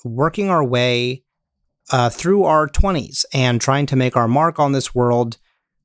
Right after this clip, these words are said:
um, before we hit the age of thirty, because I think there's a lot of pressure on people of our age.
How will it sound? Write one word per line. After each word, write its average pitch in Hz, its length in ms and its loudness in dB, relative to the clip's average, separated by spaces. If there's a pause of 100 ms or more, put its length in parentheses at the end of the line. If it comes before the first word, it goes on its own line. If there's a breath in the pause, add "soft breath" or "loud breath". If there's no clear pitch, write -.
um, 113 340 0
before 160 320 -2
we 156 140 2
hit 139 200 -2
the 131 120 -4
age 135 180 -2
of 135 120 -6
thirty, 120 500 0
because 117 420 -2
I 120 100 0
think 123 200 -2
there's 113 140 -4
a 110 60 0
lot 117 240 0
of - 180 -8
pressure 160 440 -2
on 139 220 0
people 135 400 -2
of 127 160 -2
our 123 340 -2
age. 120 480 -4